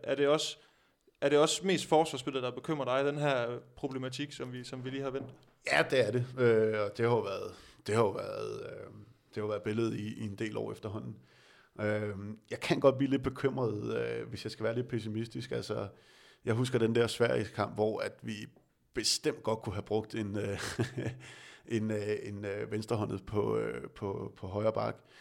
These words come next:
Speaker 2: hvor at vi kommer til at spille nærmest på, øh, to tredjedele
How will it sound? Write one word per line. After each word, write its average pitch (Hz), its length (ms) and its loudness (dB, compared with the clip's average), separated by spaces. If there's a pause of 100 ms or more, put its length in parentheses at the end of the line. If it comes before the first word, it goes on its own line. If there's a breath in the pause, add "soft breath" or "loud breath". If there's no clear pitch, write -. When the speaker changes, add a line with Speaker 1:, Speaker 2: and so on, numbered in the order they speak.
(280 loud breath)
Speaker 2:
hvor 107 220 2
at 107 100 -2
vi 104 60 -14
kommer 98 220 -8
til - 140 -4
at 104 160 -2
spille - 720 -6
nærmest 107 360 -2
på, 107 380 0
øh, 110 240 -4
to - 140 -8
tredjedele 104 500 0